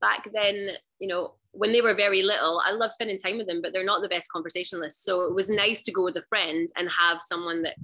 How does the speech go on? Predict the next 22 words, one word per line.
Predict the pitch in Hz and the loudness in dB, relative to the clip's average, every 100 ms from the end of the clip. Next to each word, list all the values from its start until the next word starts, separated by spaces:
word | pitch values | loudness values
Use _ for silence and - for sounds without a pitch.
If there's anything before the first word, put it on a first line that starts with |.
| 135 - - - | -12 -12 -14 -10
I | |
can | - 208 | -8 -6
just | 160 | -4
banter | 165 170 175 165 | 0 0 0 -2
with | 156 151 - | -2 -4 -8
and, | 156 160 | -10 -6
and, | 160 156 151 _ - | -4 -4 -6 _ -4
like, | 160 160 | -4 -4
feel | - 196 | 0 2
like | 196 185 226 | 2 0 -2
even | 214 226 208 | 0 0 2
though | 202 196 190 - _ - | 4 2 0 -6 _ -8
you're | 180 | -6
still | - 185 185 175 _ - - - | -4 -2 -2 -4 _ -16 -16 -8
watching | 180 190 - 185 | -2 -2 -2 -2
them | 180 | -2
constantly | 175 185 185 - 156 135 160 185 | -2 -4 -4 -6 -8 -4 -4 -2
and | 175 170 | -2 -4
the | |
parenting | - 185 180 170 170 | -2 -2 -2 -2 -2
never | 170 160 | -2 -4
stops, | - 147 120 196 - - | -4 -2 -2 -2 -4 -14